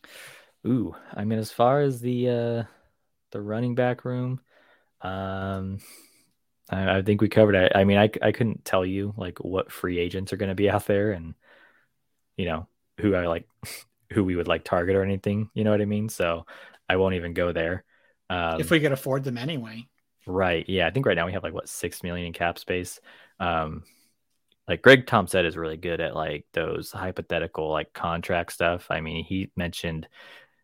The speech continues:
Speaker 1: uh, restructuring Trey White and, like, Dawkins could probably free up, like, like, ten or twelve million or something like that.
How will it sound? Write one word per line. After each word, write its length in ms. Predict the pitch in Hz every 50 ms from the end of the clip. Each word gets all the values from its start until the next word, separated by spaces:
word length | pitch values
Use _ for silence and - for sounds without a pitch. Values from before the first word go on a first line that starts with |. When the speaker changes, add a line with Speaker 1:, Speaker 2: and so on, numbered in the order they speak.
| _ _ -
Speaker 1:
uh, 380 | 92 85 82 80 78 76 76 - - - _ _ - - _ _ _ _ _ _ _
restructuring 960 | - 92 90 90 90 - - - 92 87 - - - 87 85 85 82 80 80 82 - _ _
Trey 280 | - - - 92 90
White 300 | 87 85 85 87 87 -
and, 80 | 82 80
like, 180 | 82 78 - -
Dawkins 500 | 85 80 80 78 - - 76 - - -
could 180 | - - -
probably 280 | - 85 78 76 - -
free 340 | - - - 82 78 78 78
up, 160 | 76 - -
like, 300 | 82 76 - - - - - _ _ _ _ _ _ _ _ _ -
like, 120 | 80 80 _
ten 180 | - - 90 78
or 40 | -
twelve 280 | - - 85 80 80
million 280 | 82 78 76 78 73 -
or 40 | -
something 280 | - 87 78 82 78
like 180 | 78 82 - -
that. 220 | 80 - - -